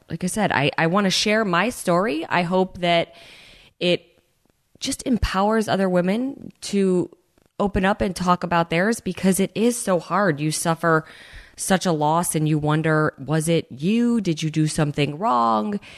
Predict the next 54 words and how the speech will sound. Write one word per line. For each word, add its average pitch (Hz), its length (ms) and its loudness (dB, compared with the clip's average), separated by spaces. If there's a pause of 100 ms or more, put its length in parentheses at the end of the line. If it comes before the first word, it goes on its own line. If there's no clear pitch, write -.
(680)
And 196 140 2
it, - 120 0
it 220 100 0
can 226 160 2
really 254 200 2
stay 233 220 0
with 220 180 -2
you 180 80 -4
for 170 260 0
a 165 80 -2
long 151 420 0
time. 135 440 0
So 175 320 2 (520)
anyways, 170 300 0
let's 226 220 -6
just, 285 240 0 (100)
let's 220 180 4
just, - 440 -2
I'm 190 120 2
gonna 214 120 2
get 202 160 0
right 196 140 2
into 202 280 0
it. 127 80 2
I'm 139 140 0
gonna 156 160 2
just 156 200 -2
share 170 200 2
my 170 140 0
story 190 280 2
with 127 180 0
you 131 60 -4
guys. 120 320 0 (320)
So - 120 -2
like 226 120 4
I 226 40 0
said, 202 180 -2
I 170 80 4
was 170 120 2
twenty-six-ish. 196 1400 0
Uh, 131 420 2
I - 60 -2
had 147 180 -2
been 151 140 0
married 151 340 2
for 160 140 -2
just 160 240 0
over 151 220 0
a 151 60 2
year. 160 220 2
My 151 140 0
husband 147 340 0
and 139 100 2
I 127 280 2